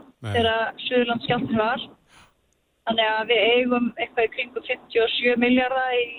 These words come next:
Speaker 2: sjóðum í dag.
Speaker 1: Já, og svo end-, eh, restin er þá endurtryggingar.
Speaker 2: Já.
Speaker 1: Væntanlega þá erlendis.
Speaker 2: Já.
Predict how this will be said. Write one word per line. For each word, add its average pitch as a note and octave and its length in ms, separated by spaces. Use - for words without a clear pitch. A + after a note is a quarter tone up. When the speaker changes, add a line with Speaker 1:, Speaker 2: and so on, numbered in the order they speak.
Speaker 2:
sjóðum B3+ 440
í B3 100
dag. C4+ 200
Speaker 1:
Já, G#2+ 180
og F#2 500
svo A2+ 160
end-, A#2+ 240
eh, B2+ 460
restin B2+ 380
er A#2+ 80
þá A#2+ 140
endurtryggingar. A2 800
Speaker 2:
Já. A3+ 160
Speaker 1:
Væntanlega A2 500
þá A2+ 120
erlendis. G#2+ 500
Speaker 2:
Já. A3+ 160